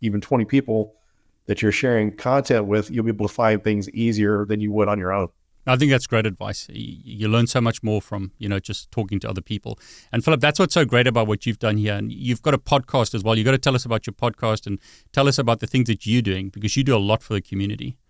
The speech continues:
Speaker 1: Yeah, one of the things that, that I love about security and, and especially the community is back in twenty eighteen, I kinda turned my focus into more helping other people because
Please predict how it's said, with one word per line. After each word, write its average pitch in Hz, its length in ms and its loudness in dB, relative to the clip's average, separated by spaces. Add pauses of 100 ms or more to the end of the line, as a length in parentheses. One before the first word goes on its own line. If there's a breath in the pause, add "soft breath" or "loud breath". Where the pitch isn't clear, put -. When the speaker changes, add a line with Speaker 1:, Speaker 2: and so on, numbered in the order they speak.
(180)
Speaker 1:
Yeah, 165 220 4
one 131 180 4
of 135 80 0
the 143 60 2
things 131 160 2
that, 117 240 -2
that 113 100 2
I 123 80 4
love 117 300 4
about 107 460 0 (120)
security 139 460 4
and, 110 160 2
and 101 120 -2
especially 127 420 2
the 107 40 0
community 107 460 2
is 95 240 -2 (580)
back 131 240 2
in 123 60 2
twenty 131 260 2
eighteen, 117 380 2
I 101 40 2
kinda 113 200 2
turned 113 260 0
my 104 80 2
focus 113 400 0
into 104 160 0
more 107 320 4
helping 110 320 0
other 101 140 2
people 120 400 0
because 98 340 0